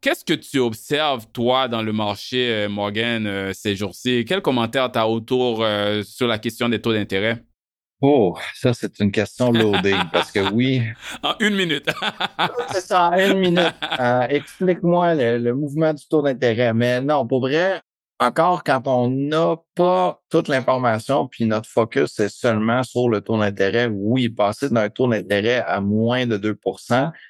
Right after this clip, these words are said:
Speaker 2: à maintenant plus que quatre et demi, plus que cinq pour cent, dépendant du produit, euh, c'est un choc.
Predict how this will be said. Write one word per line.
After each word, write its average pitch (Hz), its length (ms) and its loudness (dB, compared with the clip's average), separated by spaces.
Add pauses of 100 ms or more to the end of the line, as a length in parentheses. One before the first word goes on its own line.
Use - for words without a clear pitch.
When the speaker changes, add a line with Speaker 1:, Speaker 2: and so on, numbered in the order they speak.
(200)
Speaker 2:
à 98 100 0
maintenant 110 540 0 (460)
plus 156 280 2
que 135 100 0
quatre 127 320 0
et 123 60 4
demi, 123 340 2
plus 135 340 -4
que 107 140 -2
cinq 127 360 -2
pour 117 160 -2
cent, 131 220 0
dépendant 110 440 0
du 110 140 -4
produit, 110 600 -2 (280)
euh, 95 80 2
c'est 143 260 -2
un 117 120 2
choc. - 480 -4